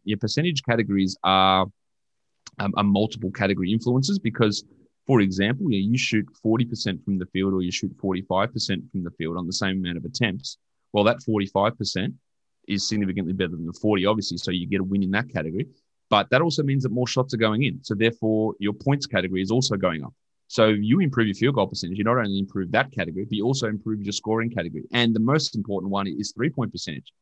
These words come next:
'Cause if you improve your three-point percentage, your scoring goes up,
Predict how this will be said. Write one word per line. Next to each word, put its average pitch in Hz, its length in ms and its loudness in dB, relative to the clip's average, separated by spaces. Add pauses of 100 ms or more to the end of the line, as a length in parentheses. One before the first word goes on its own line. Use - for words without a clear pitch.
(320)
'Cause - 80 -4
if 101 100 0
you 107 100 0
improve 101 320 -2
your 92 80 -8
three-point 127 420 0
percentage, 98 440 -6 (320)
your 95 100 -6
scoring 107 320 -2
goes 101 220 2
up, 127 120 -2